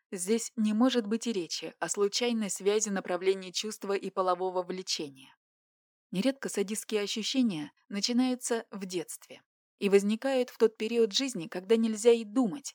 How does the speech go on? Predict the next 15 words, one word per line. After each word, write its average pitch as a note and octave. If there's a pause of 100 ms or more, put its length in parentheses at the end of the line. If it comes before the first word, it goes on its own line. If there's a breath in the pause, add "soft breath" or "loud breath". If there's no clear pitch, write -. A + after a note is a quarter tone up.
о F#3
вызывании G3
их -
путём F#3
внешних F3
воздействий G3+ (140)
и A3+
в F#3+
особенности G#3
об F3+
их -
половом E3+ (100)
характере. D#3+ (1120)
Поэтому B3
садизм, G#3